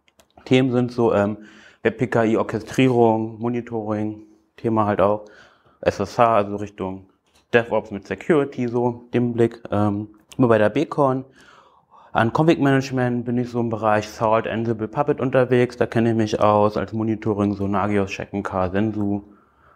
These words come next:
Zabbix und Prometheus auch mal angeguckt, aber so primär die Punkte.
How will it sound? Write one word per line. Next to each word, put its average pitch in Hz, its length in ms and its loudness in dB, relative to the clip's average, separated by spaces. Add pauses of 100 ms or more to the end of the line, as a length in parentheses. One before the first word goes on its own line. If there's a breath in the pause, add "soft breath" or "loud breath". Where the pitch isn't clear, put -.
(160)
Zabbix 104 460 0
und 98 140 -2
Prometheus 98 340 -4
auch - 120 0
mal 120 160 4
angeguckt, 101 500 0
aber 95 200 2
so 95 120 -4
primär 98 380 0
die 95 140 -6
Punkte. 95 500 -6